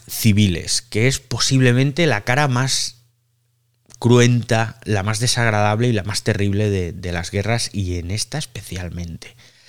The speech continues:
Hay una plataforma que se llama Bellingcat. Me vais a dejar que os la cuelgue aquí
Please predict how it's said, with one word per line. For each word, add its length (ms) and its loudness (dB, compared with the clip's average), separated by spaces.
Hay 100 6
una 140 4
plataforma 600 4
que 120 0
se 80 2
llama 200 2
Bellingcat. 1040 0
Me 140 2
vais 220 6
a 80 4
dejar 460 2
que 320 4
os 160 0
la 140 0
cuelgue 580 4
aquí 640 0